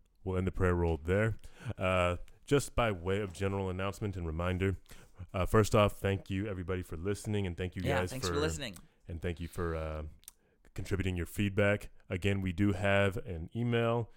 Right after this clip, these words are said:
Speaker 1: We are at, uh, beyond the block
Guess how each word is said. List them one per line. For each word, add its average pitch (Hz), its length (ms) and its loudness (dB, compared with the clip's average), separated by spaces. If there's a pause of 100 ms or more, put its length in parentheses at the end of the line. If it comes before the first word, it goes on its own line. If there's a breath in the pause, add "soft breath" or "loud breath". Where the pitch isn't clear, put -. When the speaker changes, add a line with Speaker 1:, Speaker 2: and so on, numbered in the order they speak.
(280 soft breath)
Speaker 1:
We 95 140 -2
are 92 120 0
at, 90 440 -4
uh, 80 260 -6 (140)
beyond 95 480 -2
the 85 40 -6
block 92 440 -4